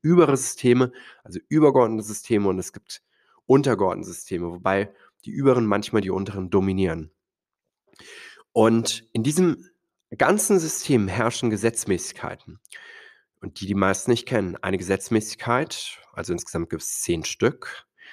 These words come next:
Die erste heißt ein Recht auf Zugehörigkeit. Das heißt, wenn ich mich zugehörig fühle zu einem System, dann geht es mir normalerweise gut. Ich bin motiviert, ich fühle mich gestärkt dadurch, ich fühle mich einfach dabei. Menschen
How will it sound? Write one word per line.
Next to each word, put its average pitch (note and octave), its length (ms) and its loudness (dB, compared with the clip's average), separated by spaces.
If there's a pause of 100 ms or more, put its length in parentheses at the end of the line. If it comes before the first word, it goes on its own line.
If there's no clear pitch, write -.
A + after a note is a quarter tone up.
(220)
Die - 60 -6
erste G2+ 380 -2
heißt G#2+ 220 0
ein G2+ 80 2
Recht G#2 240 -2
auf - 120 -4
Zugehörigkeit. F2+ 760 0
Das - 140 -8
heißt, - 320 -10 (840)
wenn - 180 4
ich D#3 160 2
mich - 160 0
zugehörig A2+ 600 6
fühle F#2 320 2
zu - 140 2
einem G2+ 160 4
System, G#2 440 4
dann G2 120 4
geht A#2 120 4
es - 120 -8
mir A#2 80 6
normalerweise G2+ 460 4
gut. - 300 -4
Ich - 160 -16
bin F2+ 120 -4
motiviert, A#2 760 -2 (640)
ich - 160 -14
fühle G#2+ 220 0
mich G2+ 380 0 (160)
gestärkt A#2+ 680 0
dadurch, C3 400 0
ich - 140 -14
fühle A2 240 -2
mich G#2 240 -6
einfach G#2 260 -8
dabei. A#2+ 560 0 (680)
Menschen C#3+ 840 2